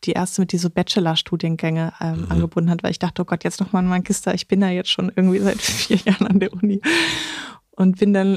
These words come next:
Speaker 1: äh, also nach Erfurt gezogen. Kleiner Aufwand, das war jetzt auch nicht so durchdacht. Ähm, das, also mit durchdachten Entscheidungen habe ich's, glaub ich, immer <laughs> schon irgendwie schwer gehabt. Und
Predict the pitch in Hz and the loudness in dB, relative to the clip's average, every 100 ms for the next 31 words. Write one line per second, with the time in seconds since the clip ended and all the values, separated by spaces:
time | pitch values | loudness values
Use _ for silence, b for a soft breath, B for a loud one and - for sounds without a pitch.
0 | - 190 185 - 190 185 175 170 185 214 | 0 0 0 2 2 2 0 0 -4 -2
1 | 254 - - - 254 269 - 220 220 220 | -4 -4 -8 -2 -2 -2 0 2 2 0
2 | 226 - 208 208 196 254 - 170 180 185 | -2 2 2 2 4 6 4 0 -2 -2
3 | - 202 - - - 190 190 214 208 - | -2 -4 -4 -12 -2 0 4 4 4 0
4 | - - - 190 190 190 196 208 202 208 | -10 -6 -2 2 4 6 6 2 2 0
5 | - 208 214 208 208 214 196 214 - 196 | 2 2 4 2 2 2 0 -2 0 2
6 | 208 208 214 226 - 247 247 220 220 196 | 2 4 4 4 2 2 0 0 0 0
7 | 202 233 226 202 214 B B B B B | -4 -4 -4 -4 -6 B B B B B
8 | B - 208 208 | B 0 2 2